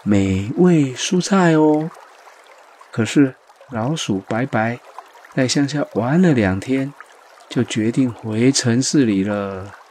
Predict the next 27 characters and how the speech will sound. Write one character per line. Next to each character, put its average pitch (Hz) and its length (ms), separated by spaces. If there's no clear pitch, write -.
因 127 180
为 117 360
对 139 140
他 135 220
来 117 160
说， 139 360
乡 147 240
下 143 260
实 139 400
在 180 220
太 160 320
无 139 200
聊、 139 440
太 180 220
安 175 380
静 170 440
了。 110 540
他 131 140
也 113 240
很 156 460
舍 123 220
不 139 160
得 113 360
他 139 200
的 127 100
朋 117 280
友 101 320